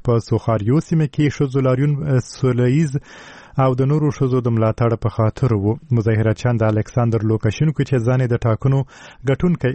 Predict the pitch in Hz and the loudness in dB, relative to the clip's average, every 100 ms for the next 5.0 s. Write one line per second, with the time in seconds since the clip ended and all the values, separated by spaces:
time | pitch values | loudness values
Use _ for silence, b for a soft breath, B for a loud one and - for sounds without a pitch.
0 | 131 117 113 - 123 127 120 - 110 135 | 0 0 0 0 0 0 -2 -2 0 0
1 | 160 180 175 131 - 113 117 117 107 143 | 0 0 0 0 0 0 0 -2 -2 0
2 | 107 92 104 113 B B B B - 151 | 0 0 0 -2 B B B B -2 0
3 | 160 - 160 160 - 147 139 143 135 135 | 0 0 0 -2 -2 -2 0 0 0 2
4 | 131 135 151 147 123 123 120 135 127 | 0 0 0 2 2 0 0 -2 0